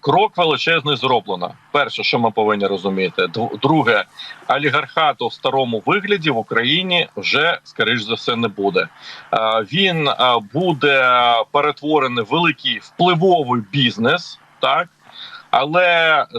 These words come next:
цен-, центром, центром все ж таки буде вже держава, а не, е, люди, які навколо держави будуються. Я не виключаю, що наступним кроком, е, може бути це питання по активах пана Ахметова.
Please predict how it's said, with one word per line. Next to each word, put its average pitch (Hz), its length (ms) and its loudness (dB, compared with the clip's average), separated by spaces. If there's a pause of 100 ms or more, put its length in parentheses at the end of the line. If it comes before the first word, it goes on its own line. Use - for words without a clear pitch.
(100)
цен-, 160 400 -4 (140)
центром, 165 800 -2 (100)
центром 190 540 0
все 180 180 -2
ж - 100 -6
таки 151 240 -2
буде 160 320 2
вже 156 300 2
держава, 107 1000 2
а 120 200 2
не, 123 200 -2
е, 113 540 4 (440)
люди, 151 360 -2
які 135 340 -4
навколо 120 520 -4
держави 104 500 0
будуються. 95 580 -8 (420)
Я 170 180 2
не 196 100 -2
виключаю, 165 560 -2
що 156 180 -4
наступним 151 540 -4
кроком, 127 680 0
е, 117 200 4
може 135 360 0
бути 127 500 0
це 127 260 -2
питання 123 500 -2
по 123 180 0
активах 120 480 -2
пана 113 240 0
Ахметова. 104 720 -2